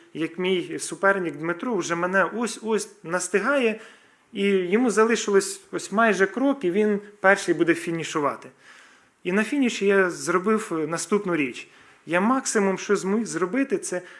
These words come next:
е, опрокинути тіло своє вперед, щоб першим перетнути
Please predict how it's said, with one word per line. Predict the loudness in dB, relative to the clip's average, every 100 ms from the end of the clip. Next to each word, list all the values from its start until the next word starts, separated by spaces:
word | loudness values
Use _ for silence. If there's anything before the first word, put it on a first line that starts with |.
| -20 _ _ _ -4
е, | -2 0 0 -4 -10 -16 -16 -18 -20 _ _
опрокинути | -2 2 2 4 6 6 2
тіло | 2 6 8 6
своє | 6 2
вперед, | 2 0 -2 0
щоб | -2 2
першим | 2 0 -2 0
перетнути | 2 2 2 2 4 6 6 4